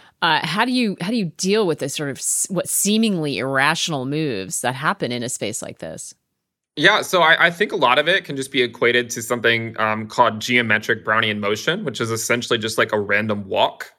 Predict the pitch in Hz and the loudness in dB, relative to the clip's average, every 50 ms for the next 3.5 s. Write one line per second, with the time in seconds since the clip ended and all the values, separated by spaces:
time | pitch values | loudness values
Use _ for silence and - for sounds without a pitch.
0 | _ _ _ - 120 113 113 123 120 117 113 131 131 127 127 127 - - 120 123 | _ _ _ 0 0 0 0 -2 -6 -4 0 2 2 2 2 0 -2 -4 -2 2
1 | 127 131 131 110 123 117 113 117 123 127 127 127 120 113 110 107 117 110 101 98 | 2 2 2 2 -2 -4 0 2 4 4 4 4 4 2 2 0 -2 0 0 0
2 | 107 - - 117 110 104 - 117 104 107 104 104 104 101 98 104 101 95 95 92 | -2 -2 2 2 2 2 2 -2 -6 -4 -4 -2 -4 -4 -4 -4 -6 -6 -6 -8
3 | - 101 98 95 - - - - - | -4 -4 -4 -4 -6 -8 -12 -12 -12